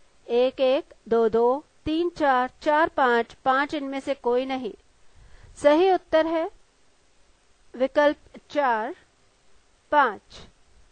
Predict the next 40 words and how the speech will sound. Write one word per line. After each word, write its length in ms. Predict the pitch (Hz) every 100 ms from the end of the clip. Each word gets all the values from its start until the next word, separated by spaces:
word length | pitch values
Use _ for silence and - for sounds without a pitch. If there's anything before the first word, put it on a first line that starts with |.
| _ _ _ -
इस 120 | 226
प्रश्न 400 | - 254 247 -
के 140 | 254 254
उत्तर 300 | 247 - 269
को 140 | 269
ज्ञात 300 | 247 240 240
करने 300 | 262 254 285
के 140 | 285
लिए 140 | 277 277 -
कथन 320 | 285 302 320
या 160 | 262
तो 140 | 254 262
चार 320 | 277 269 277
या 140 | 269
फिर 220 | 233 240 226
पांच 280 | 247 254 254
की 100 | 277 -
कोई 260 | 269 277 349
आवश्यकता 560 | 302 262 285 285 -
नहीं 260 | 262 269 285
है, 180 | 285 320 - - - -
क्योंकि 220 | 262 262
अजय 400 | 262 254 269 220 - -
स्वतः 480 | - 277 262 294 311
उस 240 | 359 339 339
स्थान 340 | - 320 285 -
पर 160 | 294 247
जानकारी 560 | 240 226 226 240 226
के 160 | 233 233
बगैर 480 | 196 220 220 220 214
भी 260 | 220 277 294 -
आ 180 | 220 220
ही 260 | 214 277 294
जाता। 400 | 269 254 240 196 - _ _ _ _ _ - - _ - - - _ _ _ _ - _ - - - _
निर्देश, 540 | 233 247 240 247 285 -
प्रश्न 420 | - 262 262 254
संख्या 400 | 254 233 262 233
तैंतीस 460 | 247 240 233 269 262
से 120 | 294
पैंतीस 480 | - 262 - 294